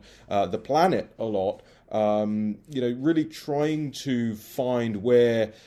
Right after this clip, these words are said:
uh, civilization, especially Western civilization, can, can reroute itself in, in, in its best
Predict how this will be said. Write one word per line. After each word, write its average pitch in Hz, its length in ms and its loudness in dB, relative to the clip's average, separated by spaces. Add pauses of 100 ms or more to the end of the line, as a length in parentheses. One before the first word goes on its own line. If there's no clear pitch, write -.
(120)
uh, 92 160 -6
civilization, 110 760 0
especially 120 480 -4
Western 113 360 -4
civilization, 101 840 -4
can, 101 400 -6
can 107 220 -6
reroute 113 640 -2
itself 101 500 -4
in, 104 320 -6
in, 107 240 -6
in 131 140 -4
its 151 180 -2
best 147 560 2